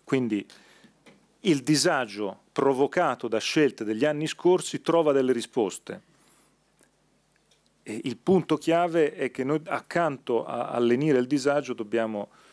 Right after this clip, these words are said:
eh, creare le condizioni perché si riparta, che è quello che stiamo cercando di fare. Quindi io non, non, non mi metto a fare polemiche o altre cose, a leggere i vostri giornali, la settimana scorsa l'Italia era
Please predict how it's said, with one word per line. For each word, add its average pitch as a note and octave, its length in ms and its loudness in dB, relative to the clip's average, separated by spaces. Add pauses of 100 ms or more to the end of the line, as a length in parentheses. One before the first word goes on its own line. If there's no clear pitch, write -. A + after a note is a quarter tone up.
(220)
eh, - 120 -16
creare B2+ 340 2
le A2 120 -2
condizioni B2 520 -6
perché A2 300 -6
si - 140 -6
riparta, A2+ 480 -2
che F#2+ 80 -12
è - 20 -8
quello A2+ 220 0
che G2+ 80 -6
stiamo G#2+ 240 -4
cercando G#2+ 420 -4
di G2+ 80 -6
fare. G2+ 280 -2
Quindi B2 260 -2
io C3 220 4 (480)
non, A#2 1160 -8 (1000)
non, A2+ 260 -8
non A2+ 160 -6
mi A2+ 100 -2
metto C3 300 -2
a A2+ 40 2
fare A#2 360 -2
polemiche A#2 880 0
o G#2+ 160 -2
altre A2+ 300 -4
cose, B2+ 280 0
a G#2 40 0
leggere B2 400 0
i A#2+ 40 0
vostri B2+ 320 -2
giornali, C3+ 500 0
la A#2 120 2
settimana A#2 440 -4
scorsa C#3 360 -6
l'Italia A2+ 400 0
era G#2 260 0